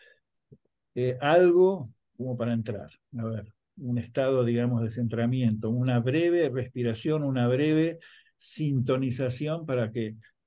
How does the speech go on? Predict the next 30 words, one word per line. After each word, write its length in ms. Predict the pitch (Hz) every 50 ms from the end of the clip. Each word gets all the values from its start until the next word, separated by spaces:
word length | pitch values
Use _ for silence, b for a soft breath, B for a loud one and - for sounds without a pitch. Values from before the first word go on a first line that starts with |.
| _ _ _ _ _ -
nos 200 | 147 151 - -
conectemos 640 | 143 135 127 123 120 - - 151 151 165 160 156
con 160 | - 156 135 143
esto 280 | 147 135 - 156 135
que 100 | 117 127
vamos 240 | 123 120 123 123 123
a 40 | 123
hacer, 320 | 117 - 120 104 107 104
que 200 | - 113 117 123
es 160 | 131 127 127 127
entregarnos 540 | 123 113 117 113 113 117 127 131 127 120 -
fundamentalmente 720 | 127 123 120 120 120 117 117 113 113 113 123 139 143 139 123
a 40 | 110
estar 240 | 101 - 123 120 123
presentes. 760 | 120 113 110 110 113 107 101 92 95 - 98 - - - _ _ _
Cerrar 320 | _ - 117 110 120 117
los 240 | 117 113 110 113 -
ojos, 380 | 156 170 170 170 - 160 139 -
simplemente 540 | 139 123 113 113 113 113 120 120 117 117 104
respirar, 640 | 107 107 95 101 104 107 127 151 170 190 202 196 196 b b b b b b b b b _ _ _ _ _ _ _ _ _ _ _ _ _ _
dejar 320 | 160 156 - 165 170 165
afuera 840 | 156 139 123 156 165 160 160 160 156 160 160 156 - 120 127 - - _ _ _ _ _
esto 760 | 135 135 135 135 - - 135 127 127 120 117 117 120 120 - - _ _ _ _ _ 214 - - _ _ -
que 120 | - 117 113
decimos 440 | 107 104 107 120 120 120 120 110 101
que 80 | 110 113
vamos 280 | 113 110 113 113 110 110
a 60 | 104
dejar 220 | 101 - 117 107
afuera, 580 | 107 104 - - 113 113 117 117 117 113 113 113